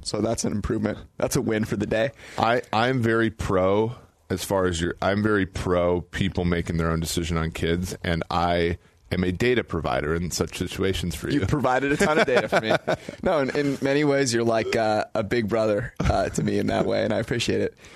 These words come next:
Speaker 1: By the way, what is your Valentine's Day move? So mine for the past few years, because Valentine's Day at restaurants is generally a total shit show,
Speaker 2: Mm-hmm.
Speaker 1: that I have always preferred to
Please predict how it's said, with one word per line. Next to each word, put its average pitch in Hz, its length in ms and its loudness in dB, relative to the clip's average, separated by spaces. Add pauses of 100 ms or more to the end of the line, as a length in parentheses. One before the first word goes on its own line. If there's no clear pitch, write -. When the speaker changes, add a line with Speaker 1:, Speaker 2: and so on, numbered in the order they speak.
(120)
Speaker 1:
By 127 140 2
the 151 80 -2
way, 139 160 2
what 117 220 0
is 160 160 -2
your 117 420 0 (400)
Valentine's 104 600 0
Day 101 180 2
move? 98 380 0
So 101 360 -2 (300)
mine 127 340 0
for 156 100 -4
the 131 80 -2
past 110 380 0
few 104 120 -2
years, 101 500 0 (240)
because 104 320 -2
Valentine's 127 600 -2
Day 101 380 2
at - 140 -4
restaurants 98 640 -2 (440)
is 98 200 -4
generally 107 500 0
a 95 60 0
total 98 340 0
shit - 220 -4
show, 127 320 0 (140)
Speaker 2:
Mm-hmm. 90 360 0 (340)
Speaker 1:
that 117 300 0 (120)
I 113 220 2
have 127 160 0
always 107 320 0
preferred 104 640 -2
to 98 340 -2